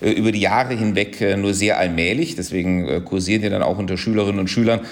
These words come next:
äh, immer schon die Hinweise nach dem Motto, „Geh doch da in die Schule, da kriegst du ein besseres Abi.“ Ähm, das ist natürlich, ähm, wenn das statistisch zutreffen mag, äh, bedeutet das noch lange nicht, ähm,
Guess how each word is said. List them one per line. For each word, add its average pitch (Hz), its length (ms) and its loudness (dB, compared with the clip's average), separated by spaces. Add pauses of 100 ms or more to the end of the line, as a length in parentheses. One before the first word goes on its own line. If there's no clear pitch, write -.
(200)
äh, 98 160 2
immer 101 160 0
schon 101 160 -2
die 92 80 2
Hinweise 120 480 2
nach 101 180 -2
dem 101 120 -4
Motto, 101 420 0
„Geh 98 140 -2
doch 95 120 0
da 104 220 2
in 131 80 2
die 127 80 0
Schule, 135 320 4
da 107 100 4
kriegst - 300 -4
du 107 60 -2
ein 95 60 -2
besseres 95 360 0
Abi.“ 135 320 2 (320)
Ähm, 104 220 0 (220)
das 110 200 -2
ist - 180 -4
natürlich, 127 540 2
ähm, 101 240 0 (600)
wenn 104 160 0
das 98 160 -2
statistisch 143 640 -2
zutreffen - 520 -4
mag, 50 360 -6
äh, 67 100 -2
bedeutet 95 380 -2
das 95 120 0
noch 104 120 2
lange 107 240 2
nicht, 131 200 2 (300)
ähm, 107 160 2